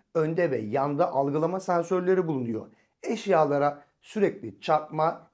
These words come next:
yapmıyor, bunu söylemeliyim. Bu model süpürmenin dışında çift döner paspasla ıslak temizlik de yapabiliyor. Paspaslama özelliğini sürekli kullanmayı düşünmüyorum. Belki koridorlarda falan hani halıları falan kaldırdığımız zaman seramik yüzeylere, e,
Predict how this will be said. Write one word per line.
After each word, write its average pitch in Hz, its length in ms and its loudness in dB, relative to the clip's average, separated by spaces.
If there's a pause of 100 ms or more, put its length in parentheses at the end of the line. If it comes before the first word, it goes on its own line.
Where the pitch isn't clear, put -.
yapmıyor, 185 520 0
bunu 156 320 -2
söylemeliyim. 147 760 -4 (300)
Bu 233 80 0
model 156 420 2
süpürmenin 160 680 -2
dışında 113 540 -4
çift - 300 -12
döner 123 340 -4
paspasla 156 760 -2 (180)
ıslak 165 340 0
temizlik 165 380 -4
de 139 60 -2
yapabiliyor. 107 480 -10
Paspaslama 190 640 0
özelliğini 143 800 0 (240)
sürekli - 480 -2
kullanmayı 143 580 -2
düşünmüyorum. 135 560 -2
Belki 151 320 0
koridorlarda 127 720 -2
falan 127 360 -4 (100)
hani 120 180 -8
halıları 135 360 -2
falan 135 240 -4
kaldırdığımız 131 560 -2
zaman 113 180 -6
seramik 143 480 -4
yüzeylere, 120 640 0 (400)
e, 139 360 2